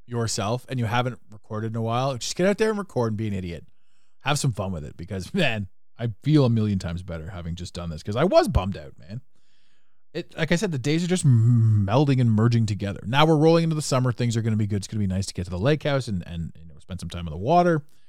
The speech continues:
But at the end of the day, like, come on. So back to cryptocurrencies. We're gonna have to agree to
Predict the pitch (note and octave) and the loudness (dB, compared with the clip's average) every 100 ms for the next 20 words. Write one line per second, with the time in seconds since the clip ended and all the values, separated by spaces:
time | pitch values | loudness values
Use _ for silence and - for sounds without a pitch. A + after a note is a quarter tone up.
0 | - - - - D3 D3 E3+ G3+ E3+ A2 | -20 -20 -20 -10 -8 -4 0 2 0 0
1 | A2 D#3 A2+ F2+ - - - - G#3 G3 | 0 2 0 -4 -10 -18 -18 -16 -12 -12
2 | - - - E3 - C#3 E3 D3 E3+ D3+ | -14 0 6 6 4 -2 -2 0 0 0
3 | C3+ D#3 B2+ - - - - - - - | 0 0 -2 -6 -16 -18 -20 -20 -20 -20
4 | - - - - - - - - - - | -20 -20 -20 -20 -20 -20 -20 -20 -20 -20
5 | - - C3 A3 B3 A3+ G3 F#3+ F3 C#3 | -20 -6 2 4 4 4 4 6 4 6
6 | C#3+ E3+ E3 | 6 6 4